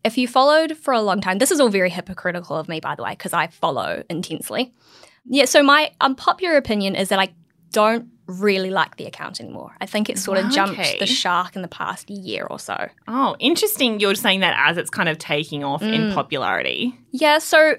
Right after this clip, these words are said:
Speaker 1: it's become a bit of a joke within online fandoms to submit news to Dumois,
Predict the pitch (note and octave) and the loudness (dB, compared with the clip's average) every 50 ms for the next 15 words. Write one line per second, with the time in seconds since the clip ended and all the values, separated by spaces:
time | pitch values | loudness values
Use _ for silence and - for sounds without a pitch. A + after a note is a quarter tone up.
0 | _ _ _ _ - C4+ - - - D#4 - - - D4 C#4+ D#4 D#4+ F#4 - - | _ _ _ _ 0 0 0 0 -6 -6 -6 -4 -2 2 2 2 2 2 -2 -4
1 | G4 C#4+ - A3+ A3+ A#3+ A3+ A#3+ B3+ A3 G3 - G3+ F#3+ F#3 F#3 F3+ - - _ | -6 0 0 2 2 2 2 0 -2 -2 0 2 2 4 4 2 0 -4 -16 _
2 | - G3+ G3+ F#3+ G3 G3 F#3 F#3 - _ F#3+ F#3 F#3+ F#3 F#3+ F3+ F3 F3 F3+ - | 0 0 0 4 4 2 2 2 -4 _ 0 0 0 0 0 0 0 -2 -2 -2
3 | - F#3 F3 F3+ F3+ F#3 F3+ F3 F3+ F3+ F#3 F#3 - - - _ - A3+ G#3+ G#3 | -2 -2 -2 -2 -4 -4 -4 -4 -4 -6 -8 -8 -10 -12 -10 _ 0 0 2 2
4 | F#3+ G3 - - G3+ F#3+ G#3 G#3 A3 A#3+ C4 B3 A#3 A3+ G#3 G3 F#3+ F#3+ F#3+ F#3 | 0 0 0 0 0 2 2 2 2 2 0 0 0 0 0 0 0 -2 -4 -4
5 | F#3 F3+ - - G#3+ G3 F#3+ F#3 F#3 F3+ F3 - - G2+ - - G#3 | -6 -6 -6 -6 -4 -4 -4 -4 -4 -6 -6 -8 -6 -4 -4 -4 -6